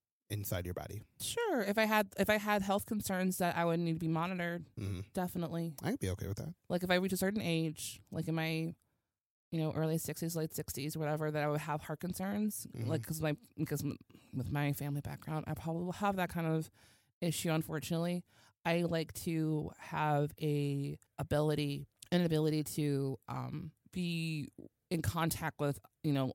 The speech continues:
Speaker 2: a hospital or something like that if I, in, you know, even if it's implanted inside of me,
Speaker 1: Mm-hmm.
Speaker 2: I wouldn't have to rely on, uh, outside of tech-, outside technology that needs to be battery charged.
Speaker 1: Mm-hmm. So just, like,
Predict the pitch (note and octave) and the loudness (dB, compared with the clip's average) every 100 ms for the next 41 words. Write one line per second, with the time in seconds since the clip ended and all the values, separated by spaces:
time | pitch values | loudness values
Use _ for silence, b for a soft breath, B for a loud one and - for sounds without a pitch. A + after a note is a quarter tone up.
0 | - C#3+ D#3+ - A#2+ C#3 C#3+ C#3 - D3+ | -4 -6 -6 -4 0 4 4 4 4 2
1 | D#3 C#3+ D3 D3 - D#3+ D#3 - D3+ - | 2 0 0 0 2 0 0 -2 -2 0
2 | D3 C#3 - B B B B B D3+ C#3+ | 2 2 0 B B B B B 0 2
3 | - D#3+ D#3+ C#3+ D3+ C3+ - B2+ B2+ B2+ | 4 4 4 4 2 0 0 0 2 0
4 | B2+ G2+ D3+ F#3 F3+ F3+ B2+ A#2+ A2 - | 0 -2 -2 -2 -2 -2 -2 -2 -4 -10
5 | _ _ _ D#3 C#3+ C#3+ D#3 C#3 - C3 | _ _ _ 2 4 4 2 0 2 2
6 | C3+ B2 - B2+ B2+ - - - _ B2 | 4 4 2 0 0 0 -6 -8 _ -4
7 | B2+ - C#3 A#2 - F#2+ - - B2+ - | -4 -2 -2 -2 -4 -6 -8 -4 -2 0
8 | C#3+ B2 A2 A#2+ A2+ B2+ A#2 A#2 A#2 C#3 | 0 0 0 0 0 0 -2 -2 -2 -2
9 | B2+ A#2+ _ _ B2+ A#2+ A#2+ - - - | -4 -6 _ _ -4 -2 -2 -6 -8 -10
10 | - - D3 D3 C#3 C3 _ b b b | -12 -4 0 0 0 -4 _ b b b
11 | b - D3+ C#3 C3+ C3 | b 8 8 8 6 6